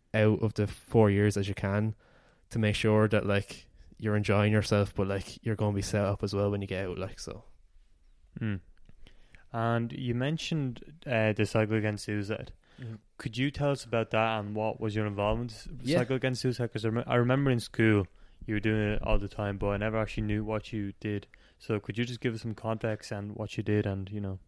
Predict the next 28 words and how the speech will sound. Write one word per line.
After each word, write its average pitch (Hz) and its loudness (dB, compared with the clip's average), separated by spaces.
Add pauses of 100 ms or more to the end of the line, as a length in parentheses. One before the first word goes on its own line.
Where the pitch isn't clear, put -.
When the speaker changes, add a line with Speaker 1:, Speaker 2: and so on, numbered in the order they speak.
(100)
Speaker 2:
so - -2
Speaker 1:
Yeah, 175 10
Speaker 2:
on? 107 -4
Speaker 1:
so 127 6
basically 139 6
my 113 8
involvement 120 8
with 107 4
the 107 -8
Cycle 113 4
Against 104 2
Suicide 101 2
started 98 2 (560)
when 104 4
I 101 6
was 101 6
actually 101 2
going 101 0
through 98 -2
the 92 -2
whole 95 0
anorexia 92 -6
period. 92 -4 (160)
So 95 0 (1080)
I 113 6
saw 123 6
the 110 2
site, 104 2